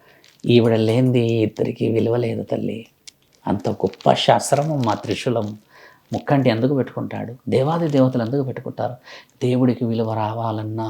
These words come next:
కూడా మన ఈ సమాజం కాపాడబడాలి. అలాంటి నాగసాధువులు పుట్టిన గొప్ప చరిత్ర అమ్మ మన శాస్త్రం. వాళ్ళు ప్రాణాన్ని వదిలిపెట్టారు, త్యాగాల్ని చేశారు.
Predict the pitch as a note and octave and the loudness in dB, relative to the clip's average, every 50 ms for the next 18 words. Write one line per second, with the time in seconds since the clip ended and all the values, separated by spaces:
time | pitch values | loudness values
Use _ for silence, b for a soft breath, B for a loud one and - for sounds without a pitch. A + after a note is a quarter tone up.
0 | G#2+ - - B2 B2+ D3+ F#3 G#3 - b b b b b b b - A#2 G#2+ A2 | -6 -6 -6 -4 -2 -2 -4 -4 -6 b b b b b b b -6 -4 -4 -2
1 | G#2+ A2 A2+ A2 A2+ - A#2 A2+ A2 G#2+ - - - G2+ G#2 A#2+ D3+ F3 E3 C#3+ | -2 -2 -2 -2 -4 -4 -4 -2 -2 -4 -4 -4 -4 -2 0 2 2 2 0 2
2 | - D3+ C3+ B2 - A#2 G#2+ G2+ - G#2+ G#2+ G#2 G2 G2+ G#2+ F#2 F#2+ F2+ F#2+ G2 | 0 0 0 0 -2 -4 -6 -6 -6 -8 -8 -8 -8 -8 -10 -12 -12 -14 -14 -16
3 | G#2+ - _ b b b b b - C3+ E3+ D#3 E3 D#3+ - D3+ B2 G#2+ G#2+ D3+ | -18 -20 _ b b b b b -6 -2 0 2 2 4 4 4 6 6 6 6
4 | F#3 F3+ G#3 G3+ F#3+ G3 G3 F#3+ E3+ E3 D3+ - D3+ D3 D#3+ D#3+ B2+ A#2 G2+ A2 | 6 6 6 6 6 6 4 4 4 2 0 2 2 0 2 2 0 2 4 2
5 | A2 A2 - D#3 - - B2+ B2+ D3 C#3+ - F3+ D#3+ A2+ G#2+ G#2+ G2 F2+ F#2 F#2+ | 2 4 4 0 4 6 6 6 6 4 2 -2 0 0 0 0 -2 -2 -2 -4
6 | A2 - - - G2+ - - - - G#2 G2+ A2+ - b b b b b b b | -4 -4 -4 -4 -4 -4 -4 -4 -4 -4 -4 -4 -8 b b b b b b b
7 | - A2+ G#2+ G#2 - - G#2 A2+ B2+ B2+ B2 A2+ A2+ A2 G#2 G#2+ A#2+ C3+ C3+ B2 | -6 -4 -4 -4 -6 -4 -4 -2 0 0 0 0 -2 -2 -2 -2 0 0 0 -2
8 | - - A2+ G#2+ A#2 - - _ _ _ _ _ _ _ _ _ _ _ _ _ | -4 -6 -8 -8 -8 -10 -14 _ _ _ _ _ _ _ _ _ _ _ _ _
9 | _ _ _ _ _ - - B2 D3+ D3 D3 C#3 A#2+ A2+ A2+ - - - D3+ D#3+ | _ _ _ _ _ 2 4 6 6 6 4 2 0 -2 -6 -4 2 2 2 2
10 | - D3+ B2 A#2+ - | 2 -2 -2 -4 -6